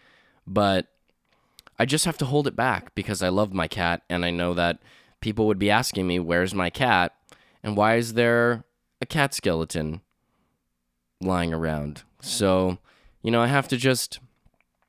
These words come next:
I have to repress that one, just push it way down. But you guys have no idea. It's like living with a chocolate cake. You just,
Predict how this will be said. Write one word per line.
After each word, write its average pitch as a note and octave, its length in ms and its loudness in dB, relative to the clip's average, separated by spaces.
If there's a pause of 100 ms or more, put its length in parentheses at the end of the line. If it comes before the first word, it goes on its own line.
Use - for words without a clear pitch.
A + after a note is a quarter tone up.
(260)
I D#2+ 60 -8
have F#2+ 160 -2
to A2 140 0
repress G2 560 -2
that D#2+ 180 0
one, D#2 160 -4
just E2 200 -10
push C3 240 -4
it - 100 -4
way A2+ 540 -2
down. F#2 380 0
But F2 200 0 (920)
you C#3 120 2
guys D#3 160 6
have B2 120 2
no A2 200 4
idea. G2 320 2
It's - 160 -2
like - 380 -2
living G#2+ 380 0
with F#2+ 140 -2
a F#2 40 -6
chocolate F#2+ 460 0
cake. - 520 -2 (300)
You F#2 220 -4
just, G2+ 460 -2